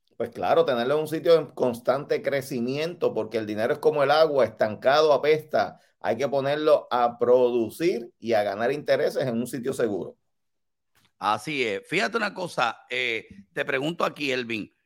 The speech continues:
Speaker 2: cuando tú, ya tú dijiste que cuando tú entonces tuviste aquella persona que te dijo, "No, no puedo ir porque tengo que ir para Disney", automáticamente yo, ya tú lo clasificas en uno de estos.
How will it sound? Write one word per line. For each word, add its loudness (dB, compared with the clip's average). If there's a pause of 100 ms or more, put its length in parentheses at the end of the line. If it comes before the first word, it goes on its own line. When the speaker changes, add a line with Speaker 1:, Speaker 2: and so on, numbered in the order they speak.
(240)
Speaker 2:
cuando 2
tú, -2
ya 2
tú -6
dijiste -6
que -10
cuando -6
tú -6
entonces -4
tuviste -4
aquella 0
persona 0
que -4
te -2
dijo, -4
"No, 0
no -4
puedo -2
ir -6
porque -4
tengo -4
que -8
ir -8
para 4
Disney", -4 (520)
automáticamente 2
yo, 0
ya 2
tú -6
lo 2
clasificas 0
en 2
uno 4
de 0
estos. -20